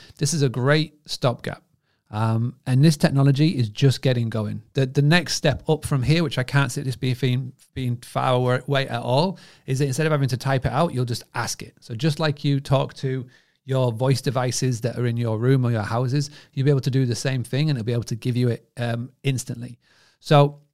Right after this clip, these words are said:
this is the future. This is definitely something that's coming, and it's here to help you as a, as a, as a small business owner. So please do go and take advantage of it. Those of you that have tuned in live, you're getting the head start. Those of you that are part of Team Boostly, I've already given you another video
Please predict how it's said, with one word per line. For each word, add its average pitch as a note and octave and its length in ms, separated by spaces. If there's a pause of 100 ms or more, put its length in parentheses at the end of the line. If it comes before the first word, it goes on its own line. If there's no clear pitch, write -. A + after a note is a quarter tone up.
(120)
this E3+ 200
is E3+ 80
the E3 100
future. D3+ 380
This C#3 200
is C#3+ 80
definitely D3+ 340
something C#3+ 280
that's B2 140
coming, C#3 260
and B2+ 100
it's B2+ 120
here D3+ 260
to C#3+ 140
help B2+ 260
you C#3+ 240
as B2 160
a, A#2+ 180
as A#2 140
a, A2 180
as A2+ 160
a A#2 60
small B2+ 380
business A#2+ 480
owner. C3+ 340 (240)
So - 160
please D#3 560
do C3 240
go B2 360 (160)
and B2 140
take B2 240
advantage A2+ 360
of - 100
it. - 140
Those D3+ 260
of D#3 80
you D#3+ 140
that D3 80
have B2+ 120
tuned D3 300
in C#3 80
live, D3+ 380
you're C3 120
getting C3+ 240
the B2+ 60
head A#2+ 180
start. A2 300
Those D3 220
of D3+ 80
you D#3 140
that C#3+ 100
are C3 40
part C#3+ 280
of B2+ 80
Team C#3 240
Boostly, C#3+ 400
I've B2 160
already C#3 160
given C3 240
you C3 100
another C3+ 300
video C3+ 420